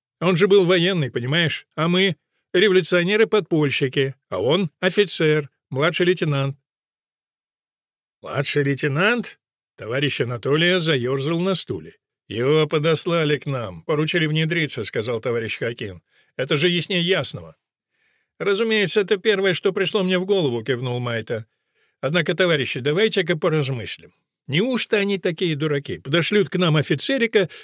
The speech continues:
который на вечеринке заведет речь о социалистической революции. Язык распускает, сам не знает, где остановиться. Высокие чувства, наивный взгляд, чувствительность, рассуждает о революции, понятия не имея, что это такое.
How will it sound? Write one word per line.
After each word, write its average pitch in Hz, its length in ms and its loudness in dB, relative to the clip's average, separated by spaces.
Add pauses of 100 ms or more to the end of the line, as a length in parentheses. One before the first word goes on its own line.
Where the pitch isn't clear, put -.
(100)
который 202 340 4
на 190 100 4
вечеринке 196 540 -2
заведет 170 500 0
речь 180 320 0
о 160 100 2
социалистической 151 840 -4
революции. 135 560 -6 (440)
Язык 233 380 2
распускает, 175 720 0
сам 165 240 0
не 156 100 0
знает, 151 340 -2
где 143 180 -2
остановиться. 131 680 -6 (520)
Высокие 165 460 0
чувства, 170 420 -2
наивный 156 340 0
взгляд, 131 440 -4
чувствительность, 160 920 -2 (220)
рассуждает 196 640 4
о 196 60 4
революции, 156 680 2 (260)
понятия 185 520 2
не 170 220 2
имея, 202 280 2
что 170 260 0
это 170 200 0
такое. 80 480 -6